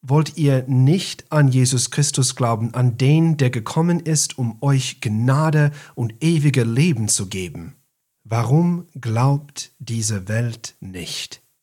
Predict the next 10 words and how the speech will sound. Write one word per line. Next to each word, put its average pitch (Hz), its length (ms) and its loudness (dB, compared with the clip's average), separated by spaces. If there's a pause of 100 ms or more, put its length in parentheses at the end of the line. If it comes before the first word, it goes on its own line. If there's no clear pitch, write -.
(640)
Das 127 260 0
ist 147 100 0
eine 160 140 2
Frage, 135 460 0
die 113 240 -6
wir 127 340 0 (240)
der 120 240 -4
Welt 156 320 0
stellen, 95 600 -6 (100)
aber 117 520 -4